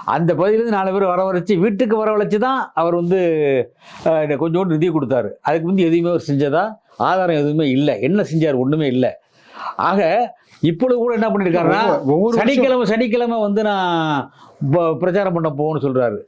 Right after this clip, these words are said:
Speaker 1: ஒரு வாரத்துல. ஒரு அரசியல் கட்சி தலைவர் இப்படிலாம் பேசலாமா? இதெல்லாம் நான் வந்து குறையா சொல்லல, அது அவருடைய பாணி. அவர் எவ்வளவு பெரிய சக்தியோடு வேண்டுமானாலும் வரட்டும், யாரோடு வேண்டுமானாலும் கூட்டணியாக வரட்டும்,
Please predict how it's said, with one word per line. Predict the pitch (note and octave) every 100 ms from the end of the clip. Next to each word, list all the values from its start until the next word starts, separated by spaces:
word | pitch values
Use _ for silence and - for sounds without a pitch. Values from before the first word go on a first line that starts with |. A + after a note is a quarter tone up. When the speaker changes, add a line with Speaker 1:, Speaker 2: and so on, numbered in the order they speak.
| -
Speaker 1:
ஒரு | C#3+
வாரத்துல. | D3 D3+ B2 A2+ A2+ _ _ - -
ஒரு | E3
அரசியல் | F3+ G3+ A3+
கட்சி | G3 F3+
தலைவர் | F3 F3+ D#3+
இப்படிலாம் | E3 E3+
பேசலாமா? | D#3+ D#3 D#3 G3 C#3+
இதெல்லாம் | D3 G#3
நான் | G#3+
வந்து | G3 F3+
குறையா | E3 G#3 G#3+
சொல்லல, | F3+ E3
அது | C3 D3+
அவருடைய | F3+ F#3 F#3 E3
பாணி. | F3 F#3+ B2 - _ _ _ _ _ - -
அவர் | C3 D3
எவ்வளவு | C3+ D3 G3+ A#3
பெரிய | G#3 G#3 E3
சக்தியோடு | - F#3+ F#3
வேண்டுமானாலும் | E3+ D3 C#3 E3 C3
வரட்டும், | C3+ C3 D3 - _ _ _ - - -
யாரோடு | B2+ F3 G#3 G3
வேண்டுமானாலும் | F3 D#3+ D#3+ F3+
கூட்டணியாக | D#3+ D3+ E3 D3 C3
வரட்டும், | C#3 A#2+ C3 B2